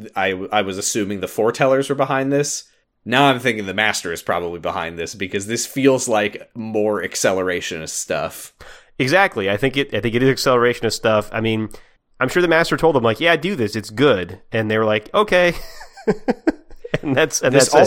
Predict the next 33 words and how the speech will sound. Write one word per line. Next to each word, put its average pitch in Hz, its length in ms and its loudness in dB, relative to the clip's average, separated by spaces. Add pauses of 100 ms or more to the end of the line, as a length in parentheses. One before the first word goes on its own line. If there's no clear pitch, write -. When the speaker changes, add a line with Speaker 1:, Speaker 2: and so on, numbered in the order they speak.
(120)
Speaker 1:
also, 139 340 4 (240)
I 117 100 0
think, 120 340 -2
maybe 110 580 0
is 101 360 -6
why 95 800 0 (140)
they're 98 260 -4
noticing 95 560 -2
that 85 240 -10
the 92 100 -6
forces 92 360 -6
of 85 120 -6
darkness 90 400 -6
seem 101 200 -4
to 98 80 -10
be 98 120 -6
getting 87 280 -4
stronger 113 640 0
as 90 200 -2
they 92 120 -4
gather 87 320 -2
Lux, 87 520 -4
is 85 400 -6 (340)
they're 101 240 -2
apparently 127 520 -2
just 104 200 -6
going 104 240 0
around 98 220 -4
harvesting 107 960 -2 (100)
light 98 480 -4
from 98 500 0
the 95 120 -2
world. 85 640 -4